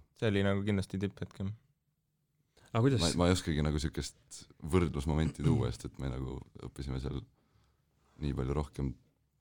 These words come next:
Speaker 3: no, de-, detailsemaid asju kui,
Speaker 2: Jah, eks
Speaker 3: kui,
Speaker 2: see välja-
Speaker 3: kui need laskusanitarid, et
Speaker 2: Eks, eks see väljaõpe ole, ole, olegi nagu üsna siuke nagu, noh, kuidas ma ütlen, laiahaardeline, et seda võib-olla ongi natuke raske siin kõigile lahti seletada, on ju.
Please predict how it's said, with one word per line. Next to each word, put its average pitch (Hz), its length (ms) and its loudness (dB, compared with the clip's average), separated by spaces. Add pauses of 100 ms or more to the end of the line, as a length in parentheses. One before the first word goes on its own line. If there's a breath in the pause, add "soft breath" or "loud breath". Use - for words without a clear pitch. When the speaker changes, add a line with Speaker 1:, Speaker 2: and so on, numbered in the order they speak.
(240)
Speaker 3:
no, 71 160 -4
de-, - 140 -6 (240)
detailsemaid 69 680 0
asju - 300 -6
kui, - 160 -8 (1080)
Speaker 2:
Jah, 135 140 4
eks 143 80 2
Speaker 3:
kui, 151 60 4
Speaker 2:
see 131 80 6
välja- 117 180 8
Speaker 3:
kui 90 80 10
need 80 160 6
laskusanitarid, 73 720 0
et - 140 -6
Speaker 2:
Eks, - 180 -8
eks - 140 0
see 127 80 6
väljaõpe 117 400 4
ole, 113 340 4
ole, 110 300 6 (100)
olegi 101 220 4
nagu 98 180 2
üsna 110 180 0
siuke 95 280 -4
nagu, 92 260 -4 (540)
noh, 98 160 -8 (160)
kuidas - 100 -8
ma 101 100 -4
ütlen, 90 200 -10 (720)
laiahaardeline, 101 580 6
et - 80 -6
seda 98 140 0
võib-olla 98 240 0
ongi 95 100 0
natuke 98 220 -4
raske 101 240 -4
siin 95 120 -4
kõigile 95 360 -4
lahti 98 260 -4
seletada, 92 380 -4
on 87 100 -10
ju. - 40 -16